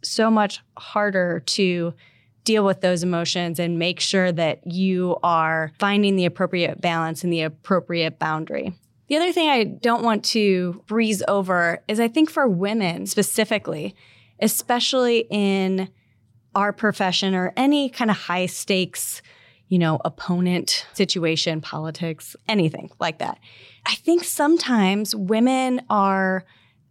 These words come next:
thought to, you know, "You're being too emotional if you're taking it personal." And I think that's a really easy thing to push back on, 'cause if you are allowing your emotions to inform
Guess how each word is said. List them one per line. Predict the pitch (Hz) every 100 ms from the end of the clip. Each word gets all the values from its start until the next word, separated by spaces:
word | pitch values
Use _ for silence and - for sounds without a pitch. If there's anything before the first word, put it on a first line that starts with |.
| -
thought | - 226 214 - -
to, | 233 214 202 196 190
you | -
know, | 196 165 180
"You're | 233
being | 220 233 226
too | -
emotional | 220 202 196 214 196 175 180
if | 180
you're | 196
taking | - 185 190
it | 180 -
personal." | - 196 - 196 190 -
And | - 277
I |
think | 330 359
that's | 403 -
a | 254
really | 233 214 240 277 277 -
easy | 254 262 269
thing | 240 247 240
to |
push | 226 233 220
back | - 220 302 -
on, | - - 220 - - - -
'cause | 262 -
if | 247 240
you | 240 269 294
are | 269 240 226 - _ -
allowing | 208 190 185 214 220 214 202 202 -
your | 202 190
emotions | 190 185 185 196 -
to | - 226
inform | 220 220 190 - - 285 339 175 170 196